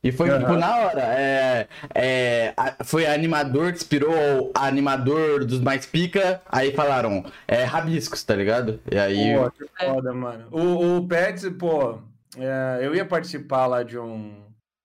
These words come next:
Speaker 2: de um negócio do canal dele, acabei <laughs> chegando atrasado também.
Speaker 3: <laughs>
Speaker 2: Mas aí a gente, eu cheguei atrás e troquei uma ideia com os caras no off ali, foi bem legal.
Speaker 3: Uhum.
Speaker 1: Uhum.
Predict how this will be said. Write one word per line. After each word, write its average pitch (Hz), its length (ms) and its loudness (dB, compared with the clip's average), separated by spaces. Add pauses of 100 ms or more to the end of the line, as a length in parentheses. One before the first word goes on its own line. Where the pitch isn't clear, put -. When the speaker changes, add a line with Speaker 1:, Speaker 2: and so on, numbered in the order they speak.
(800)
Speaker 2:
de 113 100 -18
um - 20 -14
negócio 110 360 -6
do - 40 -20
canal 110 360 -6
dele, 139 340 0
acabei 117 320 -4
<laughs> - 20 -6
chegando 135 280 -4
atrasado 123 640 -4
também. 107 240 -10
Speaker 3:
<laughs> - 580 -6
Speaker 2:
Mas 147 180 0
aí 156 200 2
a 165 120 0
gente, 180 220 -2
eu 175 160 2
cheguei 175 180 -2
atrás 180 300 4
e 180 60 -4
troquei 190 240 -2
uma 202 140 2
ideia 185 200 4
com 185 80 -6
os 180 80 -12
caras 180 260 0
no 202 120 -6
off 175 360 2
ali, 127 240 -4
foi 135 140 -8
bem 120 140 -6
legal. 101 320 -2
Speaker 3:
Uhum. 104 160 -10
Speaker 1:
Uhum. 107 440 0